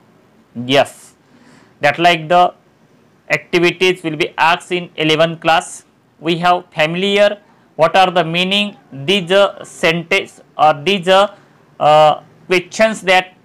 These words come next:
the select the most appropriate sentence which suggest the theme of the essays. या ठिकाणी खाली चार वाक्य दिल्या गेलेले आहेत. त्या चार वाक्यापैकी या लेसनची थीम काय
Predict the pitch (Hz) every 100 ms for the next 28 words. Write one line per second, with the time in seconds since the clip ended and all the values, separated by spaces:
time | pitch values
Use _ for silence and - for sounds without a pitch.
0 | _ _ _ _ _ - 135 - 196 208
1 | 202 156 170 165 196 - - - 180 185
2 | 180 175 185 185 - 165 160 185 190 185
3 | 160 175 - - 156 175 185 185 160 -
4 | 190 180 - 143 135 175 - _ _ _
5 | 147 135 - 165 127 - _ _ _ _
6 | - 170 175 170 180 185 190 _ _ _
7 | _ 170 175 - - 175 175 190 180 -
8 | 175 170 165 160 160 156 156 - _ _
9 | _ _ _ _ _ - 185 185 - 190
10 | 180 202 190 175 - 185 185 175 147 -
11 | 170 117 _ _ _ _ _ _ _ _
12 | _ 131 170 185 196 - 135 139 175 180
13 | - 214 214 - 233 233 _ - 202 233
14 | 233 190 156